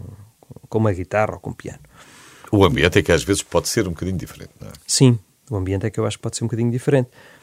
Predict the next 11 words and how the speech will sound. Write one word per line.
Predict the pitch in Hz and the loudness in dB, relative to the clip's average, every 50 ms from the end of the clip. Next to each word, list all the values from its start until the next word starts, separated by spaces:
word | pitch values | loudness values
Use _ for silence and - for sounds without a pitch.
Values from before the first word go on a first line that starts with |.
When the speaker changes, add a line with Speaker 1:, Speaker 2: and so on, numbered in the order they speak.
| _ _ _ _ _ _ - | _ _ _ _ _ _ -6
Speaker 1:
E | - 123 120 110 110 110 | -2 0 2 4 4 4
é | 107 101 | 4 4
difícil | 104 110 - - - 139 - - - - 135 135 127 - | 2 0 0 2 2 2 4 4 2 4 2 2 2 -2
tu, | _ - 147 139 127 117 110 - - | _ 0 2 4 4 2 2 0 -2
eh, | 107 101 98 95 98 | -2 -2 -2 -4 -4
hoje | 98 98 104 104 92 113 | -6 -6 -6 -2 0 0
em | 113 | 2
dia, | 110 120 123 127 131 135 139 135 | 2 4 4 6 6 6 6 4
gravares | 120 139 139 123 113 135 127 127 117 110 120 | 4 2 0 2 2 0 0 0 -2 0 2
um | 135 131 131 | 2 4 6
álbum, | 131 123 127 123 110 113 120 113 110 104 101 | 6 6 6 4 4 2 0 2 0 0 -2